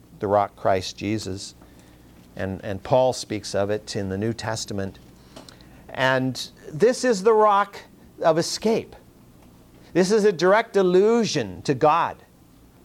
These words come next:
as our rock of escape, David's rock of escape. He knew that it was God who had delivered him from Saul's trap. Men plan,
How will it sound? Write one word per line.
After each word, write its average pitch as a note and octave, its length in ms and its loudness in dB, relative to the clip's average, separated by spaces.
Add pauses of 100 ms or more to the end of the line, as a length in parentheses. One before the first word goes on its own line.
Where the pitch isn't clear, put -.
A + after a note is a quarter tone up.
(160)
as B2 180 -2
our D3+ 160 4
rock G3 340 2
of G3+ 80 2
escape, F#3 440 0
David's D#3+ 280 0
rock E3+ 320 2
of F3+ 80 -2
escape. E3 320 -2
He G3 160 0
knew C4 480 2 (140)
that A3 120 2
it A3 60 4
was F3 140 0
God A#3+ 320 4
who A#3 60 -4
had G3 100 0
delivered A#3 380 2
him C#3 180 -4 (580)
from C#3+ 180 -2
Saul's C#3+ 600 0 (180)
trap. C3 440 -2 (680)
Men B3+ 380 2
plan, G#3 540 2